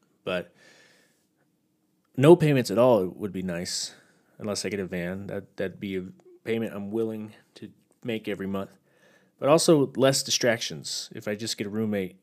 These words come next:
it'll be the same shit with just slightly less to pay in rent every month. Also, another thing I should have added to the pros, this would probably be a third tier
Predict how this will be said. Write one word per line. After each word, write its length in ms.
it'll 180
be 80
the 80
same 320
shit 480
with 220
just 260
slightly 560
less 380
to 100
pay 480
in 160
rent 200
every 200
month. 220
Also, 580
another 360
thing 220
I 60
should 240
have 80
added 300
to 120
the 80
pros, 800
this 180
would 140
probably 520
be 220
a 60
third 400
tier 460